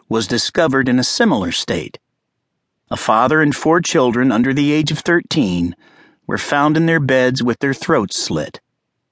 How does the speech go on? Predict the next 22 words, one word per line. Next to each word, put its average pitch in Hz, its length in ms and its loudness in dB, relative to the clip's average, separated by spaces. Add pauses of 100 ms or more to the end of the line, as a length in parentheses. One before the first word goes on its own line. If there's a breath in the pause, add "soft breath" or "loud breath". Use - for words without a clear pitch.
(380)
The 113 100 -4
wife, 123 640 0 (320)
also 156 420 2
with 110 240 -2
her 180 100 2
throat 98 380 -2
slit, 78 440 -4 (640)
was 120 180 -2
found 151 360 2
naked 151 520 -2 (260)
on 110 140 0
the 101 80 -2
bathroom 101 540 0
floor. 101 500 -4 (920)
Once 226 300 2
more, 139 400 4 (240)
either 156 220 2
the 131 120 2
doors 165 400 2
had 170 140 2
been 156 140 4
unlocked 160 680 2